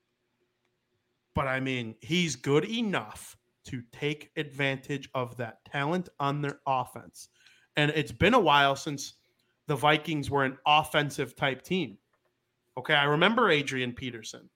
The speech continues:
I remember Randy Moss. Justin Jefferson, Thielen. I like their tight ends.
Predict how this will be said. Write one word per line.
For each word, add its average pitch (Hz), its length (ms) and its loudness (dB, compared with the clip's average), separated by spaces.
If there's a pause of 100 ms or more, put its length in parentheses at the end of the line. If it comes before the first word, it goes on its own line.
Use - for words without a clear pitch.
(840)
I 135 80 0
remember 185 420 4
Randy 143 360 4
Moss. 117 560 -6 (1120)
Justin 147 420 -2
Jefferson, 131 600 -2
Thielen. 143 540 -2
I 113 80 -4
like 143 240 -2
their 147 140 0
tight 147 300 0
ends. 123 440 -2